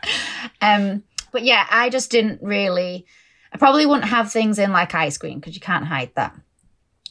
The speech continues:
But chocolate and stuff, I would just hide away somewhere. He's really good though. He sniffs it out. You have to keep changing your hiding places.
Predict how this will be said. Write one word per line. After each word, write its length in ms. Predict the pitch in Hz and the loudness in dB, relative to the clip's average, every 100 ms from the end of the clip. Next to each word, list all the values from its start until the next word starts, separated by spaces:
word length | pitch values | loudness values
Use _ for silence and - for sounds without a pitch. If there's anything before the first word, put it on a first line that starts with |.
| - | 0
But 120 | 185 | 0
chocolate 400 | - 196 - - | 2 0 0 -6
and 140 | 185 | -2
stuff, 480 | 170 190 180 175 - - | -2 0 0 0 -10 -2
I 160 | 175 180 | 2 2
would 380 | 175 175 - - - | 2 -2 -4 -10 -14
just 260 | - 175 - | -8 -6 -2
hide 260 | 180 170 175 | 0 2 2
away 260 | 165 165 | 0 -2
somewhere. 580 | 165 175 175 151 151 165 - _ | -4 -6 -6 -4 -6 -8 -18 _
He's 320 | 226 202 196 | 0 0 2
really 340 | 254 240 233 | 2 2 0
good 320 | 170 214 196 - | 2 0 0 0
though. 160 | 147 | 0
He 100 | 160 | -2
sniffs 480 | 160 - 196 - - | -4 -2 -4 -4 -6
it 60 | - | 0
out. 320 | 170 156 - | 2 2 0
You 60 | 180 | -2
have 200 | 175 - | -4 -4
to 80 | |
keep 240 | - 190 - | -12 -10 -6
changing 560 | 196 175 180 180 175 | -4 -4 -6 -8 -8
your 100 | 175 | -4
hiding 420 | 190 175 175 185 185 | 0 0 0 -6 -4
places. 720 | 180 180 170 175 196 220 | -4 -2 -2 0 -2 -4